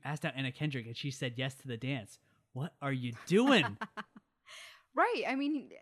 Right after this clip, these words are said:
Speaker 2: he
Speaker 1: I
Speaker 2: needs
Speaker 1: thought
Speaker 2: to
Speaker 1: you
Speaker 2: get
Speaker 1: should
Speaker 2: shit
Speaker 1: be a
Speaker 2: together.
Speaker 1: couple.
Speaker 2: His other friend got his shit together and got, and hooked up with
Speaker 1: Yeah.
Speaker 2: the other girl.
Speaker 1: Yeah.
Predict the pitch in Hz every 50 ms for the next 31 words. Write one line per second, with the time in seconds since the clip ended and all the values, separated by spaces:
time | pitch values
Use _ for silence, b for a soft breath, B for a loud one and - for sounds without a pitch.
0 | - - 202 233 247 - 277 302 294 294 277 277 262 240 262 269 262 254 247 240
1 | 226 190 - 320 - - 190 123 127 - 285 320 285 302 226 240 285 403 - -
2 | 269 208 190 - 180 202 190 - - - - - - 165 160 160 165 175 180 185
3 | 185 170 170 160 143 - - 175 180 185 196 175 - - 175 - 349 453 466 415
4 | - - 147 226 302 523 453 277 196 196 185 180 185 202 - 403 427 359 196 135